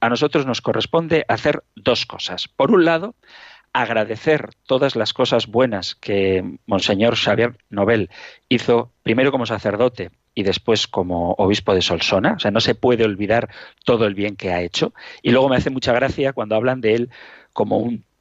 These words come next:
como un obispo, mm, tradicionalista o que tenía una postura conservadora con respecto a las relaciones fuera del matrimonio o las relaciones entre personas del mismo sexo. A ver,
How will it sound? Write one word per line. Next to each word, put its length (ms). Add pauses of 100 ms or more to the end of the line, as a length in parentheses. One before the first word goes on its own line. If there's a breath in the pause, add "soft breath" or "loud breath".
(1400 loud breath)
como 200
un 80
obispo, 840
mm, 640
tradicionalista 1040 (200 loud breath)
o 140
que 180
tenía 260
una 180
postura 840 (240 loud breath)
conservadora 720
con 140
respecto 520
a 40
las 140
relaciones 640
fuera 220
del 120
matrimonio 640 (240 loud breath)
o 80
las 120
relaciones 640
entre 200
personas 360
del 100
mismo 200
sexo. 460
A 80
ver, 220